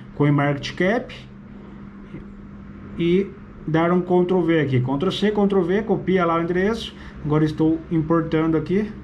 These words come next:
e já tenho aqui uma porrada aqui, ó, pra gastar agora no jogo, tá? E depois, basicamente, a gente vem aqui, a gente vai estar conectando a nossa carteira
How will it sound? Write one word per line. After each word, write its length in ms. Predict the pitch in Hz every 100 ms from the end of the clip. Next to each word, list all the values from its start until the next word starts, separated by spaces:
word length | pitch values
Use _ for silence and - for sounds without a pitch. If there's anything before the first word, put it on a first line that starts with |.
| - - - - - - -
e 80 | 151
já 180 | 147 165
tenho 300 | 160 160 151
aqui 280 | 127 156
uma 220 | 156 147 139
porrada 640 | - 151 131 143 147 143
aqui, 240 | 123 127 139
ó, 160 | 135
pra 280 | 131 139 135
gastar 440 | 127 127 127 131
agora 300 | 131 127 131
no 180 | 131 139
jogo, 280 | 120 110 98 - - - - -
tá? 260 | 110 131 - - - -
E 60 |
depois, 840 | 135 196 196 208 262 302 - - - - - - - - -
basicamente, 600 | 147 151 165 147 147 156
a 40 |
gente 240 | 139 147 147
vem 220 | 127 143
aqui, 300 | 139 127 139
a 20 |
gente 180 | 143 143
vai 200 | 143 151
estar 260 | 143 143 147
conectando 1000 | - 156 156 151 - 139 151 185 123 - - - -
a 80 | 127
nossa 1120 | 127 127 131 131 139 135 131 123 117 107 101 101 - - - - -
carteira 680 | - 170 180 185 196 214 240